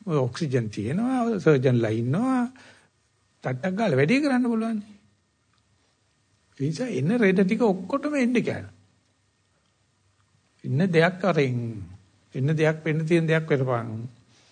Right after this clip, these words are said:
අපි ඉන්නේ බුද්ධ ධම්ම සංඝත් එක්ක. පුළුවන් නම් නටපන් කියනවා. ඒක නිසා කවුරුත් නැත්තනක දඟලනට වැඩිය ආරාධනා කරන්න ඕම නෙවෙයි. රීති මතිනා වරෙන්, ඔඩ්ඩි යකා වරෙන්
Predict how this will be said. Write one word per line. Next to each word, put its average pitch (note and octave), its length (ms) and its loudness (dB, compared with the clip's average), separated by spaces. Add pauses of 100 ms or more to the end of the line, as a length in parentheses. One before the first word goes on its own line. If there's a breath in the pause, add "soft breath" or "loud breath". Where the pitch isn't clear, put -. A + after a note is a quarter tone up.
(300 soft breath)
අපි C3+ 260 -4
ඉන්නේ D#3 240 0
බුද්ධ D#3 260 0
ධම්ම D#3 260 2
සංඝත් D3 440 0
එක්ක. B2+ 240 -2 (240)
පුළුවන් D#3+ 380 0
නම් G#3 140 4
නටපන් A2 420 -2
කියනවා. G2+ 260 -16 (840)
ඒක D#3+ 140 -4
නිසා E3+ 380 -2
කවුරුත් C#3+ 340 2
නැත්තනක C#3+ 460 0
දඟලනට D#3 460 2
වැඩිය C#3+ 320 0 (720 soft breath)
ආරාධනා F#3 520 2
කරන්න A#2+ 600 -4 (460)
ඕම C#3+ 280 0
නෙවෙයි. C#3+ 240 0
රීති D#3 300 0
මතිනා C#3 420 0
වරෙන්, B2+ 300 0
ඔඩ්ඩි D#3+ 280 0
යකා C#3 280 0
වරෙන් B2 320 -2